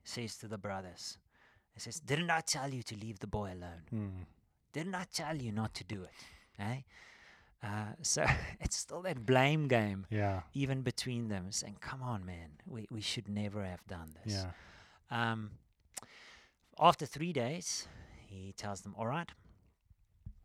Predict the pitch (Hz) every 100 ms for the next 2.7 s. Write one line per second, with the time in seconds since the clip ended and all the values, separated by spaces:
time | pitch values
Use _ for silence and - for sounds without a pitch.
0 | - - 113 113 120 147 131 113 101 98
1 | 127 - - 107 104 113 123 123 107 98
2 | - - 107 101 95 98 82